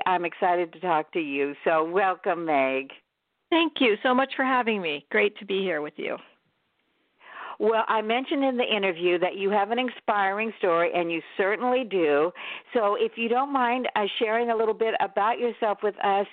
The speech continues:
Speaker 1: and telling us about your cancer diagnosis and your own quest to find out how you could sus-, successfully battle that awful disease.
Speaker 2: Yes, well, I was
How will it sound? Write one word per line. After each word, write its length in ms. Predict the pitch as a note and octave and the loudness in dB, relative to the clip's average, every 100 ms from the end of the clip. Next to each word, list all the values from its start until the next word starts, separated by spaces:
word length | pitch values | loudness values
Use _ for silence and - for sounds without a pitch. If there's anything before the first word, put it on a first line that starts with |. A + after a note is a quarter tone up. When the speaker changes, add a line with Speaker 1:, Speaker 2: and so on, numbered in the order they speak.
| - | -6
Speaker 1:
and 200 | G#3 F#3+ | -8 -4
telling 320 | A3 A3+ A3 | -2 -2 -2
us 80 | G#3 | -2
about 340 | G#3 F#3+ F#3 - | -2 0 0 0
your 140 | E3+ - | -6 -6
cancer 360 | - A#3+ B3+ B3+ | -2 0 0 0
diagnosis 760 | A#3+ A3+ G#3+ G#3+ G#3 G3+ G#3 - - | 2 2 2 0 -2 0 -2 -2 -6
and 200 | E3 D#3+ | -6 -4
your 200 | D#3+ D#3 | -2 0
own 280 | G#3 A3+ A#3+ | 2 2 0
quest 320 | - F3+ D3 - | -2 0 0 -2
to 80 | D3+ | -8
find 320 | E3 D3+ C3+ | -4 -2 0
out 120 | A#2+ | 0
how 140 | C#3 B2 | 2 -2
you 220 | B2 C3 | -2 -6
could 180 | C#3 A#2+ | -6 -8
sus-, 180 | - A#2 - - - - - - | -2 -2 -2 -14 -20 -20 -14 -2
successfully 720 | G3 - B3 B3 A#3+ G#3+ G#3 | -2 0 0 0 0 0 2
battle 360 | F#3 E3 D3+ | 2 2 0
that 220 | C#3+ D3 | 0 2
awful 320 | C#3+ C3+ C3 B2+ | 2 0 -2 -4
disease. 560 | A#2+ G2 G#2+ D#2+ C#2+ - - _ _ _ _ _ _ _ - - | -6 -8 -8 -8 -10 -16 -20 _ _ _ _ _ _ _ -16 -10
Speaker 2:
Yes, 180 | - C4 C4 | -2 -2 0
well, 120 | B3 | 0
I 140 | A3+ D4 | 2 2
was 160 | D#4+ | 0